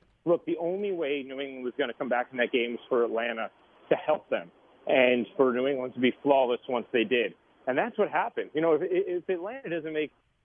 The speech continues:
a series of absolutely moronic decisions, New England doesn't have a chance to get back in that game. You know, even throwing on third and one deep in your own territory when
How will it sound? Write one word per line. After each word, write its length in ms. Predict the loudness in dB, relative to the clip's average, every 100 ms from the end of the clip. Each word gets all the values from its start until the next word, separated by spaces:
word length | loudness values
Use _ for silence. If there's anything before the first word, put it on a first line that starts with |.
| -6
a 60 | -6 0
series 420 | 4 6 6 6 2
of 300 | 0 0 -4 _ _ _ _ _ -8
absolutely 640 | -6 -6 -2 2 4 2 -2
moronic 460 | 0 2 4 2 -2 -6
decisions, 540 | 0 0 0 -4 -10 -14 -20 -20 4
New 100 | 8
England 260 | 10 8 6
doesn't 260 | 2 0 -6
have 140 | -8
a 40 | -6
chance 200 | -6 -4 0
to 80 |
get 160 | 0 0
back 240 | -2 -4 -6
in 80 | -8
that 220 | -8 -4
game. 200 | -4 -6 _ _ _
You 60 | 0
know, 120 | 0
even 340 | 2 0 -2 -6 0
throwing 420 | 2 2 -2 -4
on 160 | -6 -8 -2
third 220 | -2 -2
and 120 | -4
one 220 | -4 -4 -4
deep 180 | -6 -6
in 60 |
your 140 | -4 -2
own 120 | -4 0
territory 600 | 2 2 0 -2 -2 -4 -10 _ -2
when 160 | 2